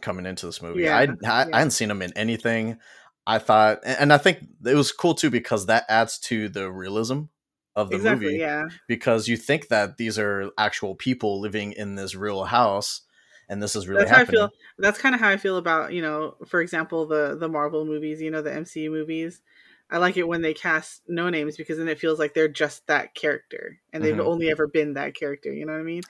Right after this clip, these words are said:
Speaker 1: I almost
Speaker 2: As
Speaker 1: feel like
Speaker 2: opposed
Speaker 1: that,
Speaker 2: to
Speaker 1: that might work against
Speaker 2: having
Speaker 1: them,
Speaker 2: a
Speaker 1: though.
Speaker 2: big name. I know, 'cause then they're typecast for the rest of the
Speaker 1: Once they're done, yeah, they're typecast.
Speaker 2: <laughs>
Speaker 1: All you're ever gonna be is this character.
Speaker 2: Maybe, maybe not. It depends on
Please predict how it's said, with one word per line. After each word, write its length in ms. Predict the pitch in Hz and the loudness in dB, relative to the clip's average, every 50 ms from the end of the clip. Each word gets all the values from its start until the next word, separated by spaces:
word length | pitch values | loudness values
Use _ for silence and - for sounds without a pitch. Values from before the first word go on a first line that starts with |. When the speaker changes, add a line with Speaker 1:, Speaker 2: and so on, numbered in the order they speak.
| _ - - | _ -8 -4
Speaker 1:
I 20 | 113 | -2
almost 160 | 131 147 - | -2 0 2
Speaker 2:
As 20 | |
Speaker 1:
feel 80 | 143 123 | 2 2
like 80 | 107 95 | 2 2
Speaker 2:
opposed 120 | - - | 2 4
Speaker 1:
that, 160 | - 107 110 - | 4 4 4 4
Speaker 2:
to 80 | 156 | 4
Speaker 1:
that 80 | 123 120 | 4 4
might 120 | 120 120 | 4 4
work 200 | 120 123 - - 98 | 4 2 2 0 -2
against 260 | 92 185 185 180 165 | -4 0 0 2 2
Speaker 2:
having 100 | 165 160 | 2 0
Speaker 1:
them, 80 | 156 - | 0 0
Speaker 2:
a 40 | - | 0
Speaker 1:
though. 60 | 165 | 0
Speaker 2:
big 100 | 156 156 | 0 0
name. 460 | 160 156 147 147 147 147 147 160 180 - _ _ _ _ _ _ - | -2 -4 -4 -4 -4 -6 -8 -10 -12 -14 _ _ _ _ _ _ 0
I 100 | 185 180 | 0 2
know, 120 | 170 165 156 | 2 2 0
'cause 120 | - 170 160 | 0 -2 -2
then 100 | 165 160 | -2 0
they're 120 | 156 156 | -2 -2
typecast 580 | - - 160 151 147 - 156 147 147 - - - | -2 -2 -2 -2 -2 -2 -4 -4 -6 -6 -8 -8
for 100 | 160 151 | -6 -4
the 80 | 151 | -4
rest 160 | 151 151 - | -4 -4 -6
of 80 | 160 156 - | -6 -4 -2
the 60 | 135 | 0
Speaker 1:
Once 160 | 127 135 139 - | 0 0 2 4
they're 140 | 147 139 131 | 6 6 8
done, 420 | 131 139 143 143 135 123 120 120 117 | 8 10 10 10 10 8 6 4 2
yeah, 200 | 113 107 98 90 | 2 2 2 0
they're 120 | 98 95 | -2 -4
typecast. 680 | - 95 90 - - - - - 82 - - - - _ _ _ _ _ _ _ | -4 -4 -6 -6 -6 -8 -8 -8 -8 -10 -10 -12 -14 _ _ _ _ _ _ _
Speaker 2:
<laughs> 380 | _ _ - - - 269 233 - | _ _ -16 -6 -2 -2 2 4
Speaker 1:
All 180 | 214 214 117 | 4 6 6
you're 140 | 123 127 131 | 8 8 8
ever 160 | 135 135 139 135 | 8 8 8 6
gonna 180 | 139 139 135 | 6 6 6
be 120 | 127 135 131 | 6 6 6
is 120 | 131 120 | 4 4
this 140 | 117 107 - | 2 -2 -2
character. 480 | - 101 90 90 - - 87 92 101 _ _ _ _ _ _ _ _ _ _ _ 226 | -2 -4 -4 -4 -6 -8 -12 -12 -12 _ _ _ _ _ _ _ _ _ _ _ -2
Speaker 2:
Maybe, 280 | 269 330 311 285 254 | 0 0 2 2 0
maybe 220 | 233 220 214 214 202 | 0 0 0 0 0
not. 200 | 180 170 156 - | 0 -2 -2 -4
It 40 | |
depends 280 | 185 - - 190 180 180 | -8 -6 -6 -6 -4 -2
on 240 | 180 175 175 175 175 | -2 -2 -2 -4 -6